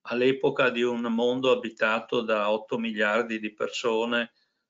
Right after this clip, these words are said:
con, eh, problemi gravi al clima e alle risorse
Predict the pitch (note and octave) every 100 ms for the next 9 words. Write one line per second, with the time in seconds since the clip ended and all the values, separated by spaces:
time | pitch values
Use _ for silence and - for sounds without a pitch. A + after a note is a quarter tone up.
0 | - A2 G#2+ G#2+ G#2 G2+ G2 G2 - -
1 | G#2+ A2+ A2 A#2 A#2 A2 G#2 G2+ A#2 A2+
2 | A2+ A2+ G#2+ G#2 G#2+ - A#2 A#2 A#2 A2+
3 | A2+ - B2 A2 A2 A2 G#2+ - - A2+
4 | A2 A2 - A#2 G#2+